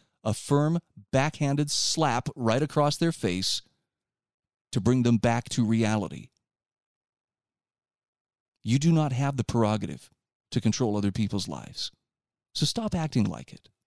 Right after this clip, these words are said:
Let people assess the risks. If you feel so inclined that you need to protect yourself at a deeper level, then by all means do so.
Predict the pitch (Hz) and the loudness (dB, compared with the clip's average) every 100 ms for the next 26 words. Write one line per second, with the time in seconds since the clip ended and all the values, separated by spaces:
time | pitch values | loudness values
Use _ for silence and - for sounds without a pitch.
0 | _ _ _ _ _ _ _ _ _ _ | _ _ _ _ _ _ _ _ _ _
1 | _ _ _ _ 101 123 208 - 185 170 | _ _ _ _ 0 2 2 0 -2 0
2 | 175 147 - 135 139 170 135 98 107 - | 0 0 0 0 0 0 2 2 0 -2
3 | - - - - 120 - 127 185 185 180 | -6 -8 -18 -4 -2 0 0 2 2 2
4 | - 180 175 165 - 151 160 160 104 80 | 2 2 2 0 2 2 2 0 -2 0
5 | 107 143 139 139 110 - 139 - 147 - | 2 2 2 0 -2 -2 -2 0 -2 0
6 | 139 156 123 101 127 147 143 127 156 - | -2 0 -2 0 -2 0 0 0 0 -4
7 | - - 185 190 190 196 214 151 - 220 | -4 0 2 4 4 4 2 0 2 0
8 | 233 107 78 - | 2 0 -4 -8